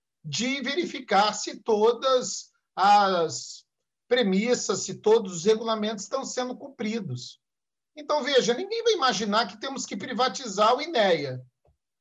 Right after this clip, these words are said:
Ninguém vai imaginar que temos que privatizar a vigilância, ou que temos que privatizar o órgão regulador.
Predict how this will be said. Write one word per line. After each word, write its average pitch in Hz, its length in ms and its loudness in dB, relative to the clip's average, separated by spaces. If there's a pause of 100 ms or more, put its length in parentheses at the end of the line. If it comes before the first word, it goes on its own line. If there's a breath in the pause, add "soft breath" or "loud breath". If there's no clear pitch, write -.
(280)
Ninguém 330 260 -2
vai 302 100 0
imaginar 233 480 0
que - 80 -16
temos 269 220 -8
que 220 100 -8
privatizar 233 680 0
a 233 40 2
vigilância, 208 960 -4 (420)
ou 214 100 2
que 254 140 -8
temos 247 340 0
que 247 100 -8
privatizar 226 920 2
o 262 120 -4
órgão 247 300 2
regulador. 277 800 -2